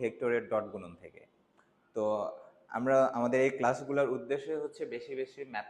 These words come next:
প্র্যাকটিস করা, প্রবলেম সলভ করা। হ্যাঁ, আমরা বেসিক দেখব, but হালকা, মানে যতটুকু না দেখলেই নয়, অতটুকু দেখব, ওকে? তো আমাদের টপিক হচ্ছে কি? ভেক্টরের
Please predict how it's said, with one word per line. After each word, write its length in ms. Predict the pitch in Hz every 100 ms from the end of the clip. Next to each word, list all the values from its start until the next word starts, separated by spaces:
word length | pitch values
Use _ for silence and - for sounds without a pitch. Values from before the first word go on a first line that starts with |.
| -
প্র্যাকটিস 380 | 110 - 123 - -
করা, 220 | 113 117 120 -
প্রবলেম 320 | 113 104 110 113
সলভ 200 | - 110 - 113
করা। 180 | 110 120 - _ _ _ -
হ্যাঁ, 180 | 156 98 - _ -
আমরা 140 | 117 117
বেসিক 240 | 131 139 180 160
দেখব, 200 | 170 175 185 269 - - -
but 140 | 123 - - -
হালকা, 340 | 117 - - - _ _ _ _ _ _ _ _ -
মানে 140 | 120 123
যতটুকু 360 | 120 113 - 82 95
না 60 | 110 107
দেখলেই 260 | 110 123 120
নয়, 120 | 180 -
অতটুকু 300 | 113 117 95 87
দেখব, 180 | 87 - 95
ওকে? 160 | - 180 - - _ _ _ _ -
তো 40 | 113
আমাদের 180 | 120 131
টপিক 180 | 139 156 147
হচ্ছে 160 | 151 147
কি? 80 | 180 254 - - 107
ভেক্টরের 420 | 131 - 135 165